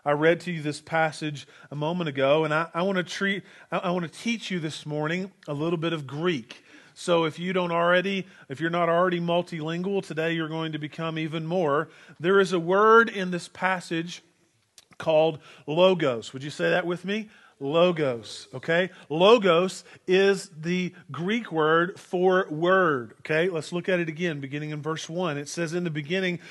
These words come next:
was the Word, the Logos, and the Logos was with God, and the Logos was God." You see, the Logos, the Word, is the message of God to the people,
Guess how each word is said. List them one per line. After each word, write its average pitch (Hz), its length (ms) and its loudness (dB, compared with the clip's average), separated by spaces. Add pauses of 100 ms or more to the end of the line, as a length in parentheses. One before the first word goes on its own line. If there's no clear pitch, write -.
(160)
was 156 300 2
the 151 100 -2
Word, 180 560 4 (260)
the 151 120 0
Logos, 165 760 2 (260)
and 170 240 0
the 160 200 2 (140)
Logos 190 540 6
was 165 200 -4
with 202 260 2
God, 165 320 6
and 180 300 -4
the 175 180 4 (140)
Logos 190 640 6 (140)
was 196 640 4 (260)
God." 143 640 2 (440)
You 180 80 -4
see, 202 400 -2 (200)
the 180 120 4
Logos, 185 680 6
the 165 180 0
Word, 185 640 4
is 170 240 2
the 175 100 -2
message 196 560 0
of 185 180 -2
God 180 440 4 (220)
to 202 140 -2
the 190 140 4
people, 196 600 -4